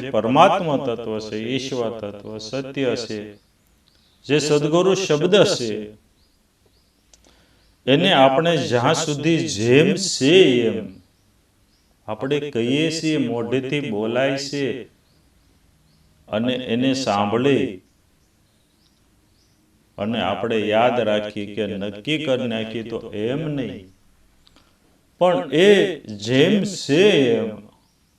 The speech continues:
એને જાણી લીધું, ત્યારે આપણે એ સદગુરુ શબ્દના અધિકારી થઈએ.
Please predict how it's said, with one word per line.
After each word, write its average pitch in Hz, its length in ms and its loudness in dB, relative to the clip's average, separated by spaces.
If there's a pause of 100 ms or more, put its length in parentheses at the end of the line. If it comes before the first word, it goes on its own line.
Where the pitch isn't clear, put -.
(140)
એને 117 300 -6
જાણી 107 460 -4
લીધું, 113 480 -4 (1160)
ત્યારે 110 340 0
આપણે 123 360 2
એ 117 100 -2
સદગુરુ 107 560 -6
શબ્દના 104 640 -4 (800)
અધિકારી 113 640 -2
થઈએ. 95 400 -10